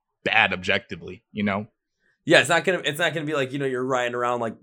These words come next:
Speaker 2: you know, the Taj Mahal of motorhomes at the point where you've got, like, this full-on toilet that can actually take crap and has its own bidet or something like that. I mean, it's probably gonna get clogged, like, five times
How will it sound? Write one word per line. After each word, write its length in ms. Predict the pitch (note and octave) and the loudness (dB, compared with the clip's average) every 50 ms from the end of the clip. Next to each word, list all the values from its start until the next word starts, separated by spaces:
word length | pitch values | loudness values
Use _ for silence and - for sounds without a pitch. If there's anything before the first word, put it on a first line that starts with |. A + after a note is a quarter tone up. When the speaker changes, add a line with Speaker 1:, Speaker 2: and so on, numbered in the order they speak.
| _ - | _ -8
Speaker 2:
you 100 | A2+ B2+ | -6 -4
know, 140 | A#2+ A2 | -4 -2
the 80 | G#2 A2 | -4 -4
Taj 400 | G#2 - - B2+ A2+ A#2 A2+ A#2 | -4 2 4 4 4 4 0 -2
Mahal 440 | B2 A#2 G#2 A#2 A#2+ A#2+ A#2 A#2 A#2 | -2 -2 0 2 4 4 4 2 0
of 80 | A2 | -2
motorhomes 760 | G2+ A2+ A2+ A#2 A#2+ A#2 A#2 A2+ G#2+ A2 G#2 G2+ G#2 G#2 G#2 A2 | -2 -2 0 0 0 0 -2 -4 -2 -4 -4 -4 -4 -6 -6 -8
at 80 | G#2 | -8
the 60 | G#2 | -8
point 220 | G#2 - A#2+ A#2+ A#2+ | -6 -4 -2 -2 -2
where 100 | A2+ A2 | -2 -4
you've 140 | A#2 A#2+ A#2 | -4 -2 0
got, 220 | B2 A#2 A#2 A2+ | 2 2 2 2
like, 280 | A#2 A#2+ A#2+ A2+ - - - - - - _ - | 0 -2 -2 -2 -8 -16 -20 -20 -20 -20 _ -6
this 200 | C#3 D3+ C#3+ - | -2 0 0 0
full-on 500 | - - E3+ D#3 D3+ D3 C#3+ C#3 C3+ C3 | 2 4 4 4 4 4 4 2 2 0
toilet 280 | C3 C#3+ C#3 C#3 C3+ C3+ | 2 2 4 4 4 4
that 160 | B2+ B2 A#2 | 2 0 -2
can 80 | C3 B2+ | -2 -2
actually 440 | B2 A#2+ B2 B2 - - A#2+ A#2 A2+ | 0 0 0 0 -2 -6 -6 -6 -8
take 300 | A2+ - C#3 C3+ B2+ B2+ | -6 -2 -2 -2 -2 -2
crap 500 | - - - B2 A#2+ A#2 A#2+ A#2+ A#2+ - | -8 -6 -2 0 0 2 0 0 0 -2
and 320 | B2+ A2+ A2 G#2 G2+ F#2+ - - - _ _ _ _ _ - | -2 -2 -2 -4 -6 -8 -14 -16 -20 _ _ _ _ _ -4
has 220 | C#3 C#3+ D3+ C#3+ | 0 0 2 2
its 140 | D3 C3 A2+ | 0 -2 0
own 240 | D3+ D3 D#3 D#3 C#3+ | -2 -2 -2 -4 -4
bidet 420 | D3+ C#3 A#2+ B2 A2+ A2+ G#2+ A2+ A#2+ | -6 -6 -2 -2 -2 -2 0 -2 -2
or 140 | A#2 A#2+ | -4 -4
something 240 | A#2+ - C#3 B2 B2 | -4 -2 -2 -2 -2
like 200 | B2 A#2 A#2+ A#2 | -2 -4 -4 -2
that. 300 | B2+ C3 B2 B2 A#2+ G2+ | 0 2 2 2 2 0
I 100 | A#2 B2 | -2 -2
mean, 200 | B2+ B2 B2 B2 - | -2 -2 -6 -6 -4
it's 200 | F#2 C#3+ D3 D3 | -4 -4 -2 4
probably 260 | - F#3 F#3 E3+ D#3+ | 6 8 8 8 6
gonna 140 | D3+ D3 C#3+ | 4 0 0
get 180 | C3+ C3 A2+ | -2 -2 -2
clogged, 360 | - D3 C#3+ B2+ A#2+ B2+ C#3 | 0 4 4 6 6 6 4
like, 200 | C3 B2+ A#2 A2+ | 2 0 -2 -2
five 400 | A2 - C#3+ B2 A#2+ A#2 A#2 A#2 | -2 2 2 4 4 4 2 0
times 500 | A2+ A#2+ A#2 A2 A2 A2 A2 A2 G#2+ G#2 | -2 -4 -2 -2 -2 -4 -4 -6 -8 -8